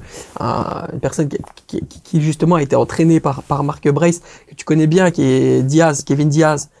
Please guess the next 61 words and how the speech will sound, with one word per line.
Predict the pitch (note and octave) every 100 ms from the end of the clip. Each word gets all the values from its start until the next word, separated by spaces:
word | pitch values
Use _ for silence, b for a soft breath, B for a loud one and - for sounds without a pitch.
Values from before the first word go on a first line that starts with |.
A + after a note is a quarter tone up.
| _
qui | -
travaille | - C#3 C3+
à | C3+
R | C#3+
M | C#3+
C, | - E3 D3+
euh, | C#3 C3+
avec | C3+ C3+
qui, | - -
avec | C3+
qui, | - D3 D3
euh, | B2 C3+
je, | C#3 -
j'ai | C3+
l'occasion | D3 C#3 D3 D3+
de |
travailler. | C#3 C#3+ C#3+ D#3+ A#3+ B3+ B B B B B
Euh, | D3+ D3 D3 D3 - - _ _ _ _ _ -
il | E3
me | C#3+
disait, | D3 B3
c'est | -
un | C#3+ C3
peu | A3+
le | A3+ D#3 C#3+
Marcelo | D3 - - E3+ E3
Bielsa, | E3 D#3+ D#3+ - G3+ A3+ F3
euh, | D3
belge, | C#3+ G3+ A3+ E3+
quoi. | C#3 C3+ B B
Il | F3 D#3+
a | E3+
des | D3 D3
idées | D#3+ F#3
un | D#3
peu | D#3+
folles | C#3 - G3+ A3+ G#3+
qui | F3
permettent | D#3+ D#3 E3
à | C#3+
des | D3+
joueurs | E3 D#3+
de | D#3
progresser. | - C#3+ C#3 C#3 F#3+ G3+ A3 B B B B
Il | E3
lance | F3 F#3 F#3
quand | E3
même | D#3
beaucoup | C#3 D#3 D3+ D#3
de |
talent. | - D3 F3+ A#3+
Je | E3+
veux |
dire, | D3
Richie | C#3+ C#3 -
Sagrado, | - C3 C3+ C#3+ D#3+
c'est | -
lui | C3 B2+
qui | -
le | C#3 D3+
lance. | F#3 G#3 A3